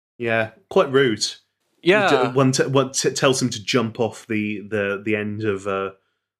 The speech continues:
Speaker 1: the, the long walkway that Rose builds. It's
Speaker 2: Mm.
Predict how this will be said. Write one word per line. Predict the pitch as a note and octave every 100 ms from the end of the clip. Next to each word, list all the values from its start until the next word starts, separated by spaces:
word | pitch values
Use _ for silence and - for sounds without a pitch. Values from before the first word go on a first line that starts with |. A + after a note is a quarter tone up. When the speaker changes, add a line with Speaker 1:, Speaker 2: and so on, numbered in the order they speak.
| _ G#2+
Speaker 1:
the, | G#2 G2+ F#2
the | G#2+
long | G#2+ G2+
walkway | G#2 A2 - A2+ G#2+
that | G#2
Rose | G#2 G#2 G#2+ G#2
builds. | G#2+ G#2 A2+ G#2 - - - - _
It's | - - - D3
Speaker 2:
Mm. | A#2